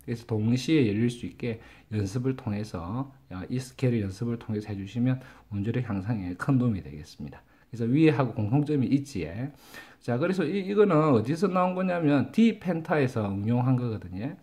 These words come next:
자, D 펜타토닉 스케일이 레, 미, 피, 라, 시가 되겠는데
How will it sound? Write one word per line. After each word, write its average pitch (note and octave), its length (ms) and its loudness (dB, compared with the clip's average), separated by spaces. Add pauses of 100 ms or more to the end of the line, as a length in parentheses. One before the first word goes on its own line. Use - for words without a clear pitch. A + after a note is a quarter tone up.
(400)
자, A#2 220 0
D G#3 260 0
펜타토닉 F#3 580 2
스케일이 B2+ 800 -2 (280)
레, G#2+ 960 -2 (320)
미, A#2+ 720 -2 (500)
피, B2 840 -4 (360)
라, A2+ 720 -2
시가 - 640 2
되겠는데 G2+ 800 -4